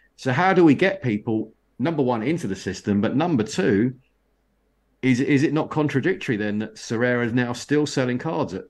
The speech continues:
ten grand, twenty grand, thirty grand, forty grand? What, what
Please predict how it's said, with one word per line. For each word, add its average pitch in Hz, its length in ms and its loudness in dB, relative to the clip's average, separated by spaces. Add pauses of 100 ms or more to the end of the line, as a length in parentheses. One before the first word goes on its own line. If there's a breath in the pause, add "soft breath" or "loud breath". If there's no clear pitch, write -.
(220)
ten 113 220 -2
grand, 139 260 0
twenty 113 220 -4
grand, 117 260 -4
thirty 113 300 -4
grand, 110 180 -4
forty 135 200 -2
grand? 139 200 -2 (220 loud breath)
What, 143 500 0 (460 soft breath)
what 139 120 0